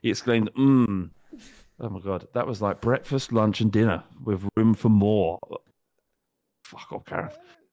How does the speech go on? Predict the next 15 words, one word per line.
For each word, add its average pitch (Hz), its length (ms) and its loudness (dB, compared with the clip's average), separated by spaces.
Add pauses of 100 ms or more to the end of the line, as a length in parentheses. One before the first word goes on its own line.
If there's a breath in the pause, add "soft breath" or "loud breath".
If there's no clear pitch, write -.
(380)
I 123 80 2
never 156 460 4
knew 151 360 4
what 120 240 2
her 135 80 6
reaction 127 580 4
was, 101 540 2
but 90 80 -6
they 107 80 2
didn't 127 420 -2
<laughs> - 0 -
stay - 400 0
long 110 380 2
together 107 420 -4
s-, - 140 -16